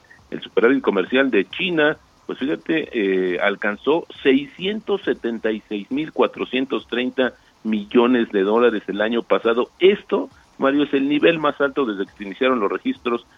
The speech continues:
por allá del año mil novecientos cincuenta. Y bueno, esto frente a los quinientos veintitrés mil novecientos noventa millones de dólares del dos mil veinte, pues cuando estaba,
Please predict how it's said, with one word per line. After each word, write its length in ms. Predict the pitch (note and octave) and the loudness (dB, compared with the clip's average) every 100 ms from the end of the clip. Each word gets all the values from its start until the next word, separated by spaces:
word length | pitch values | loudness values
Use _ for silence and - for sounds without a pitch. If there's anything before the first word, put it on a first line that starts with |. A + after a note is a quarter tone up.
| _ - | _ -6
por 160 | F#2 | 0
allá 240 | F2 G2 A#2 | 2 4 2
del 160 | A2+ | 2
año 240 | G#2+ A#2 A2 | 0 -2 -4
mil 220 | A2+ A#2+ | -6 -4
novecientos 640 | A#2 F#2 - A2+ A#2 G2+ - | -2 -2 -4 -6 -6 -8 -8
cincuenta. 720 | F2+ E2+ - B2+ C3 B2 A#2 - - _ - | -10 -4 2 2 2 2 0 -2 -20 _ -8
Y 60 | |
bueno, 280 | F#3 G3 G3 | -4 -2 -2
esto 220 | B2+ C#3 | -2 -2
frente 300 | A2+ G#2 F#2+ | -2 -2 -2
a 20 | |
los 160 | F#2+ F#2+ | -2 -4
quinientos 360 | G2+ A2 B2+ A#2 | -4 -6 -4 -4
veintitrés 480 | G2 F#2+ F#2+ F#2+ | -6 -6 -6 -6
mil 140 | A#2+ B2+ | -4 -2
novecientos 420 | A2 F#2 G#2 G#2 | 0 -2 -4 -4
noventa 300 | F#2+ G#2 G#2+ | -2 -2 -2
millones 380 | G2+ F#2+ G#2+ A2 | -4 -4 -4 -4
de 60 | |
dólares 400 | B2+ D#3+ D#3 D3+ - | 0 2 0 -2 -4
del 200 | A2 A2+ | -4 -2
dos 160 | F#2+ | -4
mil 140 | C3 B2+ | -4 -6
veinte, 220 | D3 F3 | -6 -6
pues 160 | - - | -8 -6
cuando 240 | F#2 E2+ | -6 -8
estaba, 360 | - G#2 A2 | -4 2 2